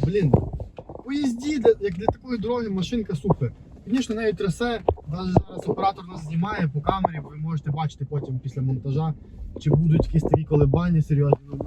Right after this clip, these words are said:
машина нормально трясе, але для такої дороги вона м'якенько йде. По асфальті, звісно, да, є моменти. Горбики, ямки, я вже це казав, дуже воно так відчувається все. Ну, але інакше ми не зробимо, у нас ходова спеціально призначена для більш такої дороги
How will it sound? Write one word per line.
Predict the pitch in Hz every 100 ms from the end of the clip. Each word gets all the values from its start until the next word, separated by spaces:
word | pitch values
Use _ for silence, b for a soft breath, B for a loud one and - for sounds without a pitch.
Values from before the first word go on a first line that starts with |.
| -
машина | 147 147 202 190
нормально | 175 175 175 165
трясе, | 147 143 131
але | - 151 - B B B - -
для | 147
такої | - 202 185
дороги | 180 214 208
вона | 156 151 160
м'якенько | 160 - 143 127
йде. | 123 120 110
По | -
асфальті, | 147 - 254 247 196
звісно, | 180 175 -
да, | 156 147
є | 160
моменти. | 156 - - - 151 - - - - - - - -
Горбики, | - 196 202 170 165
ямки, | 170 214 208 170
я | 175
вже | 165
це | 165
казав, | 165 151 143 123 117 120 127
дуже | 175 147
воно | 151 156
так | 147 -
відчувається | - 165 - - 165 -
все. | 143 - 139 - - - - 202
Ну, |
але | 214 214
інакше | 233 240 247
ми | 220
не | 214
зробимо, | 190 170
у | 151 165
нас | 175
ходова | 180 170 185
спеціально | 165 156 180 170 165
призначена | 143 143 147 165 - 151
для | 147
більш | 139 160 -
такої | 147 160
дороги | 143 143 170 156